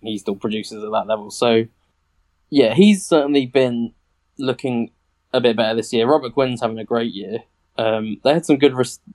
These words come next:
they had some good, uh, coverage on the back end as well. And, and the other thing I would say is, <laughs> like, yeah, okay, maybe that Justin Fields pick shouldn't have counted. It should have been a free play, whatever. The,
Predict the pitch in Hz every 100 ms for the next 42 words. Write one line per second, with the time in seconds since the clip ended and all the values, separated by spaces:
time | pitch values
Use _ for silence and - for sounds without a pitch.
0 | - 143 147 135 131 - _ _ 127 120
1 | 117 113 117 _ _ _ _ _ _ _
2 | _ 143 135 135 135 135 131 127 127 143
3 | 135 135 135 139 170 202 254 302 247 247
4 | 202 185 175 139 - - 151 - - 165
5 | 131 147 147 156 170 160 139 - _ _
6 | _ _ 151 143 147 135 147 135 127 -
7 | _ _ - 135 - 151 127 120 139 123
8 | 120 120 135 123 123 - 131 131 131 131
9 | 131 - _ _ _ _ 196 -